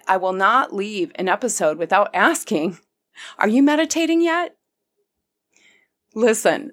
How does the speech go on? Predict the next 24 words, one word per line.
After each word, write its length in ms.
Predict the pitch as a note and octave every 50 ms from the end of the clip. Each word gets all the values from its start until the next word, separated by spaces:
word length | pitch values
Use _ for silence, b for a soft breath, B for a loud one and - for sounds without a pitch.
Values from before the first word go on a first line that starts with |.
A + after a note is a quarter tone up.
| _
Psychology 760 | - - - F#3+ D#3 - - - F#3+ F#3 G3+ G3+ - C4 B3
Today, 600 | B3 - C4 G3 - F#3+ F#3 E3+ D3+ C3 E2+ A2
when 180 | - E3+ D#3 D#3
I 100 | D#3 D#3
looked 260 | D#3 D#3 E3 F3 -
up 160 | A3+ G#3 G#3+
perfectionism, 1040 | - A#3+ B3 A#3 - A#3+ A3 A3+ - - G3+ D#3+ D3 C#3+ C#3 D3+ C3 B2+ - - - -
they 140 | - - G#3+
had 260 | A3 B3 C4 A3+ G3+
this 220 | G3+ F#3 F#3 - -
to 160 | - G#3 F#3+
say 460 | F3+ - F3+ C#3+ C3 A#2 B2 F3 - _ _ _ -
about 280 | G3 F3+ F3 D#3+ D3 B2+
meditation. 840 | E3+ D#3+ D#3 E3 E3 - - D#3 C#3 C#3 - E3 - A2 - - _ _ _ _ _ _ _ _ _ _ _ _ _ _ _ B B B B B B
"Instead 360 | F3+ E3+ - - C4 D#4 F#4+
of 100 | G#4 F#4
checking 420 | - - A#3 A3 G#3+ - A#3+ B3
your 120 | B3+ C4 C4
phone, 400 | - - G#3 F#3 F#3+ G3 F#3+ F#3
laptop, 500 | E3 E3 D#3+ - - - F3+ E3+ - E3
or 160 | D#3+ C#3+ - -
other 240 | - G#3 A#3 B3 G#3+
electronic 640 | F#3+ E3+ D3+ D3+ - - - E3 D#3 D#3 D#3 D3
devices, 680 | - D#3+ - D#3+ D#3 D#3 D#3+ - - E3 F3 G3+ - -